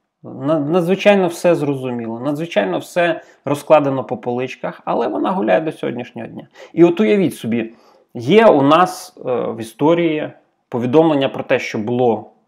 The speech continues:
море Варязьке, Балтійське, яке називалось Варязьким, і було море Чорне, яке називалось Руське. Ну, це ж абсолютно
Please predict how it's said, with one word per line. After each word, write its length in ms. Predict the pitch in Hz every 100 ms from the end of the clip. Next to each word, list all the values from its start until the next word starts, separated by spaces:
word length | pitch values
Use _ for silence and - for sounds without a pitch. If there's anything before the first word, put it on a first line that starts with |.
| -
море 480 | 123 120 113 104 -
Варязьке, 640 | 110 107 104 107 - - 269 -
Балтійське, 720 | 143 214 214 226 208 - 214 220 -
яке 240 | - 196
називалось 520 | 185 175 180 175 170
Варязьким, 580 | 170 165 190 - - - - _ - - _
і 140 | - 262
було 360 | 165 175 202
море 360 | 180 180 180 170
Чорне, 640 | - 196 185 131 110 110
яке 220 | 117 113
називалось 600 | 135 127 123 127 127 117
Руське. 440 | 135 120 113 - - _ _ _ _ _ _ _
Ну, 80 | -
це 100 | 185
ж 120 | 165
абсолютно 1000 | 185 - 190 190 214 180 - 120 110 -